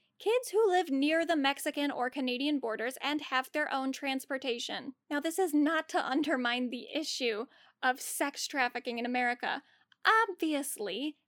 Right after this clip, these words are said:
it is something that exists, and it's something that all normal people agree is horrifying. Of course, vulnerable populations are at a greater risk of becoming victims to crimes like this.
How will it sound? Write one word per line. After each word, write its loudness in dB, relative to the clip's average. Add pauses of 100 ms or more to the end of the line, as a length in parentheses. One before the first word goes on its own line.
it 0
is -2
something 0
that 0
exists, -6 (360)
and -2
it's -2
something 2
that 0
all 2
normal 0
people 2
agree -2
is -2
horrifying. 0 (120)
Of 0
course, 2 (180)
vulnerable 2
populations -2 (300)
are 2
at 4
a 2
greater -2
risk 0
of -2
becoming -4
victims -2
to -4
crimes -4
like -6
this. -4